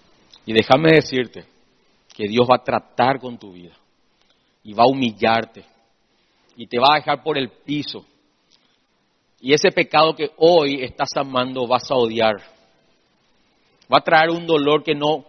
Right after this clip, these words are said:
por, por, sobre el cual no vas a tener consuelo, para que puedas reconocer que Dios es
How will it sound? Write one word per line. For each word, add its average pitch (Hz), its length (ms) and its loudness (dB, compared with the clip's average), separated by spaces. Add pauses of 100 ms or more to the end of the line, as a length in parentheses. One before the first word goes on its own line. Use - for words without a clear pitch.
(140)
por, 143 140 -8
por, - 240 -18
sobre 147 260 2
el 135 120 0
cual 151 220 2
no 147 140 0
vas 151 180 2
a 151 60 -4
tener 135 480 -6
consuelo, 123 720 -6 (2250)
para 123 200 2
que 123 120 -4
puedas 127 280 -4
reconocer 127 560 -10
que 127 120 -8
Dios 113 280 -8
es 110 120 -20